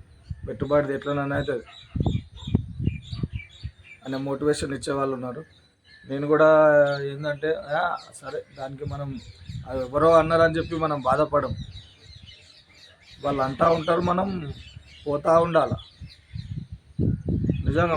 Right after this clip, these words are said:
మీరు కూడా లైఫ్లో ఎవరో ఏమనుకుంటారు అని ఏదో చేయకుండా సాధించకుండా వాడు అంటున్నాను చెప్పుడేది. అంతెందుకు, రీసెంట్గా పల్లవ ప్రశాంత్ని తీసుకుందాం,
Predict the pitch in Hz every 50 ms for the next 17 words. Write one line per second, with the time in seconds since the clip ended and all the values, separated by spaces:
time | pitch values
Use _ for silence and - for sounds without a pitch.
0 | 147 143 147 160 175 196 196 208 196 202 196 190 185 175 170 160 165 175 180 175
1 | 175 - - - - - - - - - - - 151 165 185 196 196 190 190 190
2 | 180 185 185 180 170 190 175 180 175 175 175 175 165 165 170 175 190 185 175 175
3 | 175 175 175 175 175 180 170 - 180 160 165 175 170 170 175 165 175 170 170 165
4 | 165 165 156 151 156 156 175 170 165 170 165 160 156 151 - 170 165 165 156 143
5 | 143 - _ _ _ _ - 156 160 165 180 175 180 175 175 170 180 - - 180
6 | 175 180 175 165 170 165 156 165 165 165 170 165 165 165 175 165 156 165 160 156
7 | 151 151 - - 147 135 127